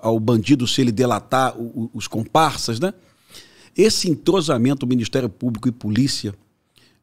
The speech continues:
é, eu sei que existem promotores excepcionais, eu sei da importância do gaeco no Brasil, sabe? Eu não sou imbecil, mas isso não tem no Brasil.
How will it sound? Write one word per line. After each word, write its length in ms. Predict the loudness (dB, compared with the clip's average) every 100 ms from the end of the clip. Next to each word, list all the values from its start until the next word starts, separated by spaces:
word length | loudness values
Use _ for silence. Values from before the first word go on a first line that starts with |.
| -6
é, 400 | -2 0 -2 -2
eu 140 | -2
sei 200 | -2 0 0
que 100 | 0
existem 260 | -2 -4
promotores 760 | -4 -6 -2 -2 0 -2 -2 -8 _ _ -10
excepcionais, 680 | -4 -2 -2 -2 0 0 0
eu 100 | 0
sei 220 | 0 0
da 180 | 0 -2
importância 540 | -2 -6 -2 -4 -2
do 80 | -2
gaeco 440 | 0 2 2 2
no 60 | -2
Brasil, 400 | -2 -2 2 2
sabe? 240 | 0 -6
Eu 80 | -6
não 80 | -6
sou 160 | -2
imbecil, 480 | -2 -2 -2 -4 -6 -8 _ _ _ _ _ _ _ -10
mas 140 | -8
isso 140 | -8 -6
não 80 | -4
tem 120 | -2
no 60 |
Brasil. 340 | -4 -6 -10